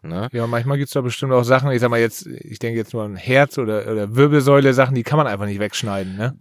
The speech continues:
Speaker 1: Das ist natürlich auch eine Sache, ähm, dass man dann sagt, „Okay, ich muss jetzt
Speaker 2: Stoppen.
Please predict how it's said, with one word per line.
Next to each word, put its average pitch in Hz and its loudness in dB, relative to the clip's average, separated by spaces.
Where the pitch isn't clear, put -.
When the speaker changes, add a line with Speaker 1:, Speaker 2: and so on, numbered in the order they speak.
Speaker 1:
Das 104 -2
ist 131 -2
natürlich 135 2
auch 123 4
eine 131 0
Sache, 147 4
ähm, 117 -2
dass 113 -2
man 120 -2
dann 113 -4
sagt, 117 -2
„Okay, 107 0
ich - -10
muss 131 0
jetzt - -2
Speaker 2:
Stoppen. - -2